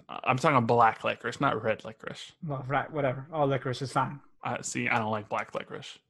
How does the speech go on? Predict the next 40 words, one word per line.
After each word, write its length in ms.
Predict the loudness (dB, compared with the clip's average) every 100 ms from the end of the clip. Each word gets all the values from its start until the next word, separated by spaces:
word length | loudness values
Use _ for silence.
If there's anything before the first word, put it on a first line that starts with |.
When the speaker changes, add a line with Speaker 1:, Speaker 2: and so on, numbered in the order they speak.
| _
Speaker 1:
You 80 | -8
can 200 | -6 -8 _ -6
get 160 | -4
the 60 | -4
hell 160 | -2 0
out 160 | -2
with 100 | -4
black 260 | -6 -6 -10
licorice. 380 | -14 -14 -12 -6
Speaker 2:
I 60 | 2
can't 240 | 4 4
do 80 | 4
candy 360 | 4 4 4 2
in 80 |
general 300 | 2 2 0 -2
'cause 160 | 0
I 140 | 2 2
will, 240 | 0 -4 -8 -8
I'll 100 | -2
pass 240 | 0 0
out. 180 | -4 -10 -18 _ -20 -14 -6
Speaker 1:
<laughs> 560 | -4 -4 -2 2 2 2
Speaker 2:
Just 460 | 0 -2 -4 2
bad. 240 | 4 4 0 _ _ _ _ -20 -20 _
Like 200 | 0 2
Speaker 1:
Um, 60 | 6
Speaker 2:
diabetic 440 | 6 6 4 2
over 160 | -4 -2 -2 2 0 0 0 2
here. 100 | 2 0 -2 2 2 0 -6 -10
<laughs> 60 | -12
Speaker 1:
<laughs> 80 | -18 -20 -20 -20 -20 _ _ -4
So, 400 | 4 6 6 6
yeah, 260 | 6 6 6
I 120 | 6
don't 100 | 6
know. 220 | 6 4
It's, 400 | 2 -2 -2 -10 -16 _ _ _ _ _ _ -6
it's 200 | -2 4
wild, 280 | 4 4 0
man. 340 | -4 -4